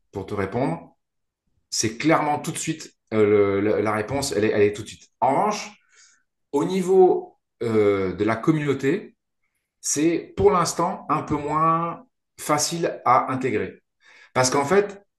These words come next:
euh, finalement, le, eux, leur problématique, c'est d'avoir immédiatement un projet de musique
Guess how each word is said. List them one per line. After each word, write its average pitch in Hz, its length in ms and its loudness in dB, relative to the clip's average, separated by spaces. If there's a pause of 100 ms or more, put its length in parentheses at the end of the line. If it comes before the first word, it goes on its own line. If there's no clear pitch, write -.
(100)
euh, 104 800 2
finalement, 131 840 -2 (480)
le, 123 420 2 (220)
eux, 196 280 10
leur 127 180 2
problématique, 143 760 0 (480)
c'est 139 200 2
d'avoir 143 440 4
immédiatement 147 840 -2 (540)
un 127 120 2
projet 113 280 2
de 110 60 2
musique 151 500 -2